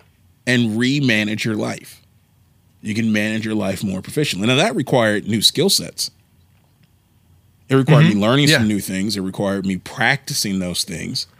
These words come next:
Speaker 1: till you get better at it. But, and it also required a rewiring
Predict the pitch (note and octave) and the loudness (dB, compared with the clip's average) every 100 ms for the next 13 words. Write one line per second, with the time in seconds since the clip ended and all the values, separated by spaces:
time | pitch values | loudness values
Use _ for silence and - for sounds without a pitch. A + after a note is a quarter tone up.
0 | _ _ _ - A#2 G#2+ G2 F#2+ E2 - | _ _ _ -2 0 2 2 -2 -2 -2
1 | A#2 C3 F#2 F2 E2+ F#2 - B2 A2 - | 0 0 -2 -2 -4 -8 -4 0 0 -2
2 | - B2 B2 B2+ C#3+ A#2 G#2+ - G#2 G#2+ | -4 0 2 2 2 0 -2 -2 0 0
3 | G2 F#2 A2 A2 G2 G2+ - - F2 D2 | 0 -4 -2 -2 0 -2 -2 -4 -4 -8